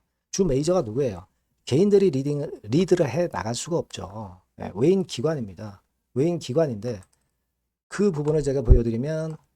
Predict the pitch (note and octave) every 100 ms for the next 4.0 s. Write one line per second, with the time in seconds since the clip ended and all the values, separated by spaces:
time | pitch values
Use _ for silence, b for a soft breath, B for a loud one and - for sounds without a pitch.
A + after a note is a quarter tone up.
0 | _ - A#2 A2+ C#3+ F3 B2+ B2 G#2+ G2
1 | D#3 - G#2+ A2+ C3 - F#3 - D#3+ F3
2 | E3+ C3+ B2 F#2 _ _ _ _ - A#2
3 | E3 E3+ D3+ C#3 D3+ A#2+ A#2 A2+ D3+ F2